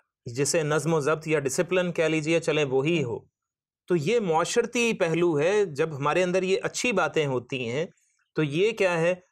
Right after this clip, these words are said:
یہ اخلاقی نور ہے، یہ معاشرتی نور ہے۔ یسوع وہی سب کچھ ہمیں دینے آیا ہے۔ اس نے کہا، "سچ بولو"، اس نے کہا، "ایک دوسرے سے محبت کرو"، اس نے تو یہاں تک کہا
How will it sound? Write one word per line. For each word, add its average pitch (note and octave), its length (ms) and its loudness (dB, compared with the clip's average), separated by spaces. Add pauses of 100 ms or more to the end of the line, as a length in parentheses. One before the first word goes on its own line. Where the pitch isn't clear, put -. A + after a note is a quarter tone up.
(120)
یہ D#3 240 0
اخلاقی D#3+ 560 0
نور D3 280 2
ہے، C#3+ 140 -4 (1080)
یہ D#3 140 2
معاشرتی F3+ 640 2
نور C3+ 220 2
ہے۔ G2 160 -10 (460)
یسوع D#3+ 400 0
وہی D#3 320 0
سب F3+ 220 -2
کچھ F#3 200 0
ہمیں F3 160 2
دینے E3 260 2
آیا D#3 200 0
ہے۔ D3+ 100 -8 (640)
اس - 140 -6
نے D#3+ 120 2
کہا، D3 280 2
"سچ E3 300 -2
بولو"، D#3 260 2
اس D#3+ 140 -4
نے D#3 120 2
کہا، D3+ 220 0
"ایک D#3+ 220 0
دوسرے D3+ 240 0
سے D#3 120 -2
محبت C3+ 420 0
کرو"، D#3 220 2 (260)
اس - 140 -4
نے D#3+ 120 4
تو E3+ 140 2
یہاں D3 280 2
تک E3 240 -2
کہا D3+ 260 0